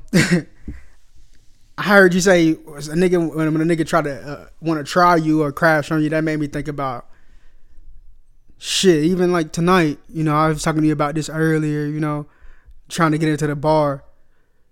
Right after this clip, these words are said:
And, you know, shit, we've been doing this shit for years. We down there experts at this. I, I won't say experts, but we've been, we've been going out and this social life shit. Like, we getting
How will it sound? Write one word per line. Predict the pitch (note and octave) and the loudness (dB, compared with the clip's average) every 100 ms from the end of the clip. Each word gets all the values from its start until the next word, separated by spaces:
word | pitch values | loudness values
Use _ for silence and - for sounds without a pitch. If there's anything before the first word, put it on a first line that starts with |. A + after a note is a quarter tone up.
| _ | _
And, | - E3+ | 2 4
you | E3 | 6
know, | D3+ D3+ | 4 2
shit, | C3+ E3+ | 0 4
we've | E3+ | 6
been | F#3+ D#3+ | 6 4
doing | D#3 C#3+ | 4 4
this | D3+ F3+ | 4 4
shit | - C3+ | 2 -4
for | - | -6
years. | B2 D#3 E3 D3 C#3 | 2 4 6 4 -2
We | E3+ | -2
down | D#3+ D3 C#3+ | -2 -2 -2
there | D3 B2 | -4 -4
experts | C#3 C#3+ - C#3+ B2+ D3 | -6 -6 -6 -6 -8 -8
at | |
this. | C#3+ C#3 C3 - | -6 -6 -8 2
I, | E3+ F#3 | 6 6
I | |
won't | D#3 F3+ E3+ | 6 6 4
say | D#3 C3+ | 2 -2
experts, | D#3 - E3+ E3 D#3+ | -4 0 2 2 0
but | C#3+ C3+ | -6 -4
we've | D3+ | -4
been, | D#3+ D3 C#3+ | -2 -4 -4
we've | E3 | -2
been | E3 | -2
going | D3+ D#3 D3+ | -2 -2 0
out | D3 C#3+ C3+ | -2 -2 -6
and | D3 - - D3 | -10 -12 -12 -10
this | C#3+ | -6
social | - E3+ E3 | 0 0 0
life | D3 C#3+ | -4 -4
shit. | - D3+ C#3 C3+ | -2 -4 -4 -8
Like, | C#3+ | -6
we | D3 E3 | -4 -2
getting | E3 D3+ D3+ | -2 -2 -6